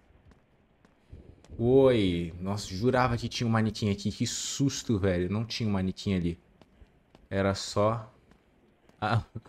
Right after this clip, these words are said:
uma roupa pendurada no, no cabide, velho. Beleza, peguei a chave mestra. La, la chave mestra.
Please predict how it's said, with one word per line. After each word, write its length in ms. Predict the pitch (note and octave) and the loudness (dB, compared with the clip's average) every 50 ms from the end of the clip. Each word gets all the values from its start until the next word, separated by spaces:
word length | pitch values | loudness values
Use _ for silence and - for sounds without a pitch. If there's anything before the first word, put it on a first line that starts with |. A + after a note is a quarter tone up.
| - - - - | -20 -20 -6 0
uma 220 | - A#2 C3 B2+ | 4 6 8 8
roupa 340 | G#2+ - B2+ C3 B2 - A#2 | 8 8 8 8 8 6 4
pendurada 640 | G#2+ - A#2 A2+ B2 B2 A#2 G#2 G2+ G#2 G#2+ G#2+ G#2+ | 4 6 6 6 6 8 8 8 8 6 6 6 4
no, 220 | G#2 G#2+ G#2 G2+ | 4 4 2 2
no 100 | F#2+ F#2+ | 2 0
cabide, 640 | F#2+ - - A2+ G#2+ F#2+ E2+ G2 G2+ F#2+ F2 F#2 F#2 | 0 0 -2 0 0 2 2 2 2 2 4 2 2
velho. 340 | E2 E2+ E2 D#2+ E2 E2 - - _ _ _ _ _ _ _ _ _ _ - _ _ - - - _ _ _ _ _ _ _ _ _ _ _ _ - | 4 2 0 -2 -2 -6 -10 -16 _ _ _ _ _ _ _ _ _ _ -20 _ _ -20 -20 -20 _ _ _ _ _ _ _ _ _ _ _ _ -4
Beleza, 420 | G#2 F#2+ F2 D#2+ D2+ F2 F2+ F2 - | -2 0 0 0 0 -2 -6 -8 -4
peguei 240 | - G2 F2 F2 E2+ | -2 -2 0 0 -2
a 40 | D#2+ | -2
chave 300 | - - - F#2 E2+ F#2 | -4 -4 -4 -4 -2 -2
mestra. 600 | F#2 F2+ E2+ E2+ E2+ - - - - - E2+ - - _ _ _ _ _ _ _ - _ _ _ _ _ _ _ - _ | 0 0 0 -2 -4 -6 -8 -10 -10 -10 -10 -12 -16 _ _ _ _ _ _ _ -20 _ _ _ _ _ _ _ -18 _
La, 380 | - G2 F#2 F2+ F2 E2+ - - _ - | -6 -4 -4 -4 -4 -6 -8 -14 _ -6
la 140 | - G2 F#2 | -4 -4 -4
chave 400 | - - - - A2 G#2 G#2+ G2+ | -4 -4 -4 -2 -2 0 0 0
mestra. 640 | G2+ G2+ G2+ F#2+ - - - - F2 D#2+ D#2 - | 2 0 0 0 -4 -6 -6 -4 -4 -4 -6 -8